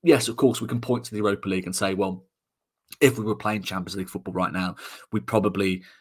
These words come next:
would be relying on our best possible starting eleven far more often than we currently are." You know, we, it, it, it is benefiting us, not purely from the sp-, perspective of being able to rotate. I actually think it's valuable in terms of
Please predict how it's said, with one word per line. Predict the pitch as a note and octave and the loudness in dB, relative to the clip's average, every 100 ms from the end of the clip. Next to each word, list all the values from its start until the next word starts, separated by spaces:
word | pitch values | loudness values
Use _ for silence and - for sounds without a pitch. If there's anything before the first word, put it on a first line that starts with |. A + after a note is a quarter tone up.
| _ | _
would | G#2+ F#2 | -2 0
be | G2 F#2+ F#2+ F#2 - _ _ | 0 2 0 -2 -6 _ _
relying | B2 A#2+ G#2 A2 A2 G#2+ | 2 4 6 4 2 0
on | F#2 G2+ | -2 -2
our | G2 G2 G2 | 0 -2 -2
best | A2 G2+ - | -2 0 -4
possible | G#2+ G2+ F2+ F#2 | -2 -4 -4 -4
starting | G#2 G2 F#2 F2+ | 2 2 0 -4
eleven | F2+ F#2 F2+ F2+ - - | -4 -4 -6 -12 -16 -6
far | - G#2 G2+ | 2 4 4
more | F#2 | -2
often | - F2+ - | -6 -8 -6
than | F2+ | -6
we | F#2 | -6
currently | - F#2 - F2+ | -4 -4 -4 -4
are." | D2+ B1+ - - | -4 -6 -12 -6
You | G#2+ | -2
know, | G2 | 0
we, | G#2+ - - F2+ - - - | 0 -4 -8 -18 -20 -14 -8
it, | C#3 | -2
it, | D3+ C#3 - | 0 0 4
it | C#3+ | 8
is | D#3+ | 8
benefiting | A2 - C3 C3+ B2+ A#2+ G#2+ | 8 6 8 6 0 -4 -4
us, | G2+ | 2
not | C#3 - | 2 4
purely | C3 B2 | 4 4
from | A#2 | 4
the | G#2 | -6
sp-, | - A2 - | -4 -6 -4
perspective | A2+ G#2 - A2 G2+ G2 - | -6 -6 -6 -2 -2 -2 -6
of | A2 | -6
being | G#2+ G2 | -6 -6
able | F#2+ | -6
to | F2+ | -4
rotate. | F#2 F#2 B2 | -4 -2 0
I | G2+ | 0
actually | G#2+ G2 | -2 -4
think | G#2+ F#2+ | -8 -8
it's | - | -2
valuable | G2+ G#2 G2 F#2+ | 0 2 0 -4
in | |
terms | F#2 G2+ G2 | -6 -6 -6
of | G2 | -8